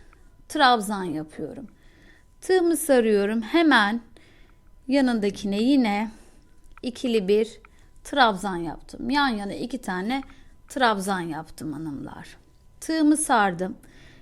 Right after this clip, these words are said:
Yine bir, iki, üç tane atladım. Dördüncüye batarak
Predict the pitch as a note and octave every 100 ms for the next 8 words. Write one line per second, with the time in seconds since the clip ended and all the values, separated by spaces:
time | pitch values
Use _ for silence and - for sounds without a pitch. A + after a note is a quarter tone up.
0 | - - A#3+ A3+ G#3+ D4 C#4 - - -
1 | - - - - C4+ - B3 G#3 - -
2 | - - - - F#4 - D#4 C#4 A#3+ A3
3 | A3 G3+ G3 G3+ A#3 - - - A3+ C4
4 | B3+ A#3 G#3 G3+ F#3+ B3+ C#4+ G#3 F3+ F3
5 | F3 - -